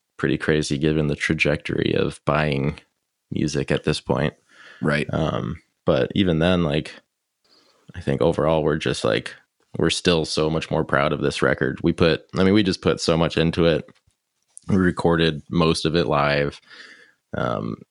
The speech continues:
Speaker 1: and it's just, like, the process that we went through and the people that we worked with, like, the, we've usually worked with Dan Corniff in the past, and he is a phenomenal producer and engineer. I actually hung out with him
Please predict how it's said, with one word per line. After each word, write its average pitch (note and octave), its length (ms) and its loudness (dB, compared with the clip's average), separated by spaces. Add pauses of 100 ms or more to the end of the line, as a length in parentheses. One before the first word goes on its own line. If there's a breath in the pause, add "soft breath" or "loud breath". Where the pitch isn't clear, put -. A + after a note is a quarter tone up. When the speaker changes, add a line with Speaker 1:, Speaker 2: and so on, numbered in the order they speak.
(140)
Speaker 1:
and D2 100 -2
it's B1+ 180 -4
just, - 220 -4
like, C2+ 300 -2 (1000)
the - 80 2
process D#2+ 600 0
that - 140 2
we E2 100 2
went D#2+ 220 2
through D#2+ 420 0
and D2+ 180 -2
the D2 260 -2
people D#2+ 300 0
that D2+ 120 2
we D#2+ 100 2
worked C#2+ 320 -2
with, C#2+ 320 -2 (160)
like, - 340 -6 (1400)
the, C2+ 280 0 (180)
we've G#2 300 2
usually G2 320 4
worked F2 220 2
with E2 120 -2
Dan D#2+ 220 2
Corniff D#2+ 340 -2
in D#2+ 60 -2
the D2+ 80 -2
past, D2+ 460 -2
and D2 100 -2
he D#2 180 2
is C#2+ 360 -4 (320)
a A1 240 -4
phenomenal D2+ 1120 -2
producer D2+ 420 -2
and C#2+ 100 -2
engineer. D2+ 560 -2 (420 loud breath)
I D#2+ 80 2
actually E2+ 220 0
hung E2+ 160 2
out D#2+ 160 0
with - 140 -4
him C#2+ 380 -2